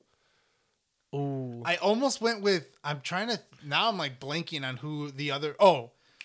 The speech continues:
Speaker 2: the person that I almost went with was, uh, Colin Farrell. The reason I didn't go Colin Farrell is because I've seen Jake Gyllenhaal play comedic roles, like in Bubble Boy,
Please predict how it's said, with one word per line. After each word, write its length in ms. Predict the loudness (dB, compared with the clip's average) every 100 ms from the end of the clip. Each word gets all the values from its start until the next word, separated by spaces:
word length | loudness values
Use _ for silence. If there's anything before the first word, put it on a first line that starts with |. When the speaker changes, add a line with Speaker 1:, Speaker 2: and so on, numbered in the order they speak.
| _
Speaker 2:
the 120 | 0
person 360 | 2 2 2 2
that 100 | 2
I 60 | 2
almost 460 | 0 0 0 -4
went 280 | -4 -4 -4
with 320 | -4 -4 -4
was, 640 | -6 0 2 2 2 -2 -4
uh, 360 | -4 -2 -2 -4
Colin 440 | 0 4 4 2
Farrell. 600 | -2 0 0 -2 -6 -12 _ _ -20 _ -8
The 100 | -2
reason 380 | 0 0 0
I 80 | 0
didn't 320 | 0 -2 -2
go 160 | -2 -4
Colin 320 | -2 -2 -2
Farrell 400 | -6 -4 -2 -2
is 160 | -4 -8
because 480 | -8 -6 -6 -6 -10 _ _ _ _ _ 0
I've 260 | 2 2
seen 420 | 0 0 0 -2
Jake 280 | 0 0 0
Gyllenhaal 840 | -2 -2 -2 -2 -2 0 -2 -4 -12 _ _ _ _ _
play 520 | -2 2 2 0 -2 _ -10
comedic 480 | -6 -2 0 0 0
roles, 480 | 0 2 0 -6 -4
like 480 | 2 2 2 -6 -16
in 240 | -8 -6 -4
Bubble 300 | -4 -2 -2
Boy, 460 | -2 0 0 -4